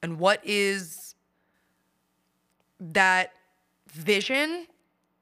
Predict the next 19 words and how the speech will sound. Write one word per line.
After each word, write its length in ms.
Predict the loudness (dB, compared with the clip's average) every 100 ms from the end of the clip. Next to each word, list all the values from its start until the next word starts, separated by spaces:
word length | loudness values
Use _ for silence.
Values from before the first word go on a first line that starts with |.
| _ _ _ _ _ _ _ _ 0
Guys, 420 | 2 4 0 -2
guess 220 | -4 0
what? 360 | 4 4 4 -2 _ _ _
It's 200 | -10 -8
your 80 | -6
purpose. 880 | -2 -2 2 2 2 0 -4 -12 -16 -16
<laughs> 60 | -16 -18 -18 -18 -20 _ -20 -20 -20 -20 -4
It's 160 | -4 2
that 340 | 4 4 -2 _ _ _ _ _ _ -20 -12 -4
feeling 420 | -2 0 0 0
and 140 | 2
that 200 | 2 0
flavor 1160 | -8 -18 -14 -2 2 2 2 0 2 2 0 -2 0
of 320 | 0 -2 -2
what 260 | 0 0 -2
you're 240 | -2 -2
here 320 | -2 -2 -2
to 80 | -2
do, 680 | -6 -8 -4 -2 -4 -6